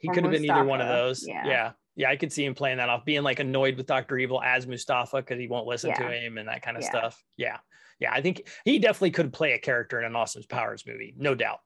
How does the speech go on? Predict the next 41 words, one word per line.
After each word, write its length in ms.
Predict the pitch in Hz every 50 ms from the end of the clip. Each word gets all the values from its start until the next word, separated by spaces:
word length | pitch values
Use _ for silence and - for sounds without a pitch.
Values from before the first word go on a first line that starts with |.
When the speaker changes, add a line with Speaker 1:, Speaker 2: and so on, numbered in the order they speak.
| _ _
Speaker 1:
No 140 | - 147 127
doubt 220 | 120 120 110 107 -
Speaker 2:
Oh, 20 |
Speaker 1:
at 60 | -
Speaker 2:
yeah. 60 | 104
Speaker 1:
all. 140 | 104 - - _ _ _ _ _ _ _ _ _ _ _ _ _ -
But 80 | 139
I 80 | 139 143
think 220 | 139 175 151 135 -
Seth 240 | - 147 135 - -
Green 260 | 156 135 135 131 123
would 120 | 120 117
have, 140 | 113 127 - - _ _ _ _ _ _ _ _ _ _ _ _ _
was 300 | 143 135 139 147 147 131
the 80 | 131 131
right 220 | 131 131 127 123
choice. 500 | - - 139 123 113 117 113 - - - - _ _
And 100 | 127 120
I 60 | 120 117
feel 200 | - 135 127 120
like 380 | 117 113 110 - _ - - - _ _ _ _ _
they, 340 | - 139 127 120 117 113 120 - _ _ _ _ _ _ _ _ _ _ 190 - - _ _ _ _ _ _ _ -
Scott, 540 | - - - 220 180 160 - - - - - _ _ _ _
Scott 400 | - - - - 196 185 180 -
as 120 | 143 131
a 40 | 135
character 320 | - 147 135 127 - 131
would 100 | 123 123
not 120 | 127 120 113
have 60 | 110
been 80 | 117 104
the 80 | 110
right 160 | 117 110 110 -
choice 260 | - 120 120 110 -
for 220 | - 120 110 107 -
Colin 320 | - - 120 110 110 107 110
Quinn 240 | 113 113 110 107 110 120 _ _ _ _ _ _ _ _ -
at 140 | 123 113
all. 60 | 208 196
Speaker 2:
No. 200 | 165 - 69 - - _ _ _ _ _ _ _ _ _ _ _ _ _
Speaker 1:
So, 360 | _ - 139 127 120 113 -